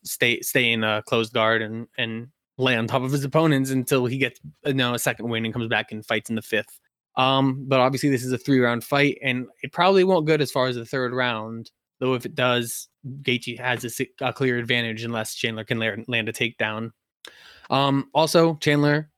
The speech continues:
susceptible to low kicks. He has a really low, wide boxing stance, and we know Justin Gaethje loves to punt people in the leg. Gaethje did talk about how Khabib took him down off of a leg kick, and so he needs to be more careful with them.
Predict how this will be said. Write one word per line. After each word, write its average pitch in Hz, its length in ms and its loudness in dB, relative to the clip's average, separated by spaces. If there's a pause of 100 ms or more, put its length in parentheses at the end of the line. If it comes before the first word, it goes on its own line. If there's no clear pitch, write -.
(380)
susceptible 131 500 -2
to 123 60 0
low 135 180 6
kicks. 113 240 -8
He 131 80 -2
has 123 80 -2
a 123 80 -4
really 123 260 0
low, 123 260 0
wide 123 380 0
boxing 123 340 -2
stance, 143 300 -2
and 135 100 -4
we 131 100 -4
know 127 180 -2
Justin 123 300 -6
Gaethje 117 280 0
loves 117 280 -2
to 113 60 -6
punt 113 260 -4
people 117 260 -4
in 113 80 -4
the 110 80 -2
leg. 120 400 0 (440)
Gaethje 143 240 2
did 147 160 4
talk 131 220 2
about 127 300 2
how 120 480 2 (160)
Khabib 135 260 0
took 143 140 -2
him 120 100 -2
down 123 220 2
off 135 160 0
of 135 100 -10
a 135 60 2
leg 135 220 2
kick, 143 160 -2
and 139 100 -4
so 135 80 0
he 123 60 -2
needs 127 180 -4
to 127 60 -14
be 127 120 -6
more 117 300 -2
careful 123 360 -2
with 151 140 0
them. 165 360 2